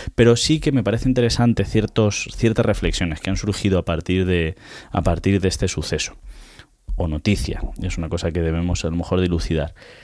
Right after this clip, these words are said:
Eh, y que como, como el ágora del siglo veintiuno, en Twitter, pues, ha tenido, por supuesto, su correspondiente discusión.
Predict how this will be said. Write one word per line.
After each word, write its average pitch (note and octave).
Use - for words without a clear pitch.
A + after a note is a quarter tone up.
Eh, A#2+
y C3
que A#2
como, G2+
como G2
el F#2+
ágora B2
del A2
siglo B2+
veintiuno, A#2+
en F#2+
Twitter, G#2
pues, -
ha F#2
tenido, F#2+
por -
supuesto, F2+
su F2
correspondiente E2
discusión. -